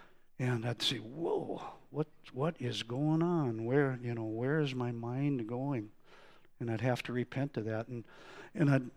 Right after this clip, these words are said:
I'd <coughs> try to pray for that individual. And that would bring, bring relief. But we have to guard,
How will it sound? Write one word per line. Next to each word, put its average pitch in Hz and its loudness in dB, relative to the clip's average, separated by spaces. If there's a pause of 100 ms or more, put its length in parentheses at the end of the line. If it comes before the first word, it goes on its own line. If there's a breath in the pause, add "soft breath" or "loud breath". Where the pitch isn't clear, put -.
(140)
I'd - 10
<coughs> - -
try 170 12
to 156 10
pray 170 10
for - 4
that 127 4
individual. 117 2 (1400 soft breath)
And 117 0
that 113 -2
would 117 -2
bring, 120 2 (760 soft breath)
bring 120 2
relief. 120 2
But 117 -4 (300 loud breath)
we 156 12
have 180 12
to 156 10
guard, 151 12